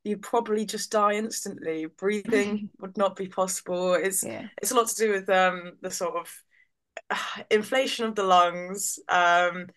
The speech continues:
Speaker 1: and especially, like, uh, the atmospheric pressure,
Speaker 2: Mm-hmm.
Speaker 1: you know, outside of that, and the sort of pressure inside of your lungs and how that operates, the inflating and sort of deflating. So ultimately, they'd probably just collapse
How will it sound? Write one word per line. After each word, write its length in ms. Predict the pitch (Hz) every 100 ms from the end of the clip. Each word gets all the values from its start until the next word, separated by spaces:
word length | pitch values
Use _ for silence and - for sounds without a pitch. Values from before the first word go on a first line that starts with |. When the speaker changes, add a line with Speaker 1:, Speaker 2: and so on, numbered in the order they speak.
| - - -
Speaker 1:
and 80 | 185
especially, 420 | 185 185 - 196
like, 340 | 175 160 - -
uh, 220 | 175 170
the 200 | 175 -
atmospheric 480 | - 180 175 165 -
pressure, 760 | 170 - - 160 160 160 -
Speaker 2:
Mm-hmm. 320 | 208 185 175
Speaker 1:
you 60 | 175
know, 120 | 151 -
outside 460 | 170 - 170 165
of 80 | 160
that, 280 | 160 160 165
and 80 | 160 - _ - -
the 60 |
sort 200 | 175 160
of 100 | 165 _ _ _
pressure 360 | - 185 185 160
inside 360 | 156 - 190 185
of 60 |
your 100 | 185
lungs 420 | 180 180 180 180 180
and 80 |
how 160 | 165 160
that 180 | 165 175
operates, 760 | 190 - 175 175 175 - - - 185
the 120 | 175
inflating 800 | 180 180 165 160 170 170 170 165 -
and 120 | 170
sort 140 | 175 180
of 100 | -
deflating. 840 | 180 180 185 170 - 170 175 180 180 - - -
So 160 | - -
ultimately, 1120 | 220 220 220 - 196 190 190 190 190 175 - _ _ -
they'd 160 | 214 190
probably 260 | 226 208
just 260 | 196 185 -
collapse 680 | 190 185 196 - - -